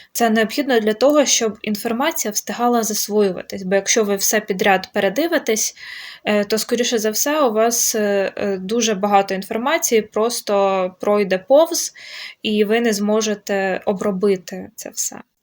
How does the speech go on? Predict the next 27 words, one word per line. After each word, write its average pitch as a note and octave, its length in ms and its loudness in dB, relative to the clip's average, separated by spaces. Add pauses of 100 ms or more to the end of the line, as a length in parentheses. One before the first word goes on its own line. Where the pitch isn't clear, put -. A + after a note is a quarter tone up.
Якщо A3+ 520 2
вам A3 300 2
щось - 560 0
не G#3+ 200 2
зрозуміло G3 540 -2
на F#3 100 -4
курсі, G3 420 -4
ви F#3+ 140 -6
можете F#3 400 -6
задати A3 360 0
питання C4 520 4
в B3+ 80 -8
коментарях D4 680 0
чи, - 220 0
е, G#3 600 2
десь G3+ 360 -2
в G#3+ 40 -8
особисті B3+ 460 -2
повідомлення. A#3 840 -2 (420)
Якщо A3+ 300 2
вам G#3+ 140 4
необхідно G#3 540 0
вже G3+ 260 -2
щось G#3 280 -2
розібрати G3+ 520 0
більш F#3+ 260 -4
детально, C#4+ 600 -2